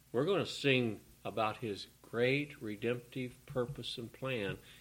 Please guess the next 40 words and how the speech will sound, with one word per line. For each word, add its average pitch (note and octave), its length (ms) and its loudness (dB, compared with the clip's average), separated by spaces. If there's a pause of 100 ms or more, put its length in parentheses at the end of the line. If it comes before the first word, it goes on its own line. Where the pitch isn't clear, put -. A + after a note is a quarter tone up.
(120)
in F#2+ 160 -10
the F#2+ 80 -8
gospel. - 500 -2 (640)
Now, B2+ 300 8
it G#2 100 0
goes B2 220 10
on D#3+ 220 10
to B3 80 4
tell A2+ 260 6
us G#2+ 140 2
that A2 220 0
these D3+ 220 8
four D#3 300 6
living C#3 280 6
creatures, C3+ 540 2 (280)
they C#3 100 8
have C3+ 220 6
a D3+ 40 6
description. D#3 800 2 (480)
The D3 140 10
first, A3+ 480 8 (260)
in A#2+ 140 4
verse C#3 260 6
seven, D3+ 340 10
the F#3+ 80 6
first F3 540 6
living C3+ 380 8
creature C3+ 400 2
was D#3+ 160 4
like C#3 240 6
a E3 40 6
lion. D#3 640 10 (720)
The A#2 100 -2
second A3 540 8 (480)
living B2 400 6
creature B2+ 400 0
was E3+ 140 4
like C#3 240 6
a F3 60 -4
calf. B2 680 8